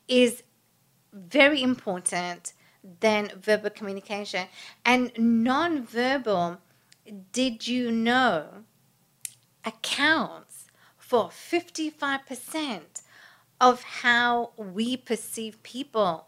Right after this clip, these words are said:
Wow, that is so cool. Fifty-five percent of how you perceive people, and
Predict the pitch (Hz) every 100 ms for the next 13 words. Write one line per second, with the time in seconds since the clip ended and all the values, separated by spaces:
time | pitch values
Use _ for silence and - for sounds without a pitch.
0 | _ 185 214 285 285 233 190 151 143 _
1 | _ - _ - 285 302 285 - - -
2 | 277 269 269 247 - 311 311 254 170 -
3 | - - - - - 359 - 415 381 349
4 | 320 294 302 247 165 - 220 220 - -
5 | 240 262 247 202 226 247 - 226 - 247
6 | 233 - - 285 233 190 190 - - -
7 | - 269 269